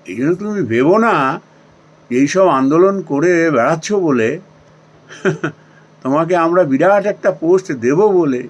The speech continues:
মন্ত্রিত্ব দেব বলে বসে আছি। সেগুড়ে বালি। <laughs>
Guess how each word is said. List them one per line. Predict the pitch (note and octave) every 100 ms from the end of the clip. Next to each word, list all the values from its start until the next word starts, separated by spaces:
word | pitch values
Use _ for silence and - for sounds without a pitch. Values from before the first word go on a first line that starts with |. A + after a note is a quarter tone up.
| -
মন্ত্রিত্ব | B2+ D#3 F3 D#3+ F3
দেব | B2+ C3+ F3+
বলে | E3 D#3
বসে | A#2+ B2 - A#2
আছি। | A2 B2
সেগুড়ে | B2 C#3 E3+ F#3
বালি। | D3 E3 D3 - - _ _ _ _ _ _ _ _ _ _ - - - _ _ _ - -
<laughs> | - - -